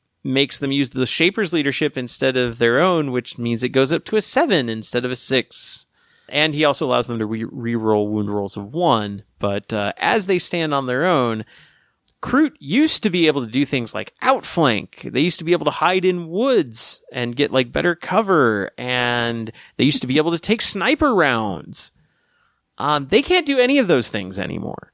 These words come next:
They are really just a slightly, and I say slightly, like, two points per model, but you have to take them as a minimum of ten, so they're actually a more expensive troop unit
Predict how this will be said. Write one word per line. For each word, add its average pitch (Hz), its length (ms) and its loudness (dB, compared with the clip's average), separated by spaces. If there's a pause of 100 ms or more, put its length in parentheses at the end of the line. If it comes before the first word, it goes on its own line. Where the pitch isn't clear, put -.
(220)
They 180 300 2
are 151 320 2 (320)
really 180 340 2
just 156 360 0
a 127 180 2 (220)
slightly, 143 800 -2
and 120 100 0
I 165 60 4
say 160 160 2
slightly, - 680 -2
like, - 180 -12
two - 140 -4
points 202 260 -2
per 185 140 0
model, 151 360 0
but 131 180 -2
you 135 100 -6
have 143 220 -2
to 147 80 -10
take 147 200 -6
them 139 120 -6
as 120 120 -4
a 123 40 -6
minimum 117 420 -2
of 104 160 -8
ten, 165 240 -4
so 147 140 -2
they're 127 160 0
actually 139 360 0
a 127 40 0
more 127 260 0
expensive 160 500 -2
troop 196 240 -4
unit 127 300 0